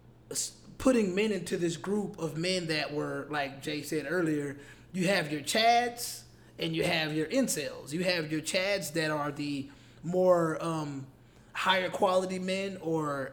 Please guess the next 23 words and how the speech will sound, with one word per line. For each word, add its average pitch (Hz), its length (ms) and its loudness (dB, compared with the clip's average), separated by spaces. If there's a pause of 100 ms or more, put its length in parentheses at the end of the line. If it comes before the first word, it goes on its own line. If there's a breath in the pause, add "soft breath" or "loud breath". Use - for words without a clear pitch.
(140)
they 160 320 0
on, 151 280 -6
on 160 160 -2
the 151 80 -4
social 175 380 0
class 147 540 -4 (260)
stand-, 165 300 -4
from, - 220 -6 (240 loud breath)
on 175 140 -2
a 147 40 0
social 196 360 0
class 156 260 -4
standpoint 156 480 -4
of 151 100 -4
it, 147 140 -4 (260 loud breath)
it's 190 140 0
just 180 180 -4
easier 156 260 -2
for 151 120 -6
them 143 140 -6
to 135 60 -8
get 131 180 -6
women. 143 280 -8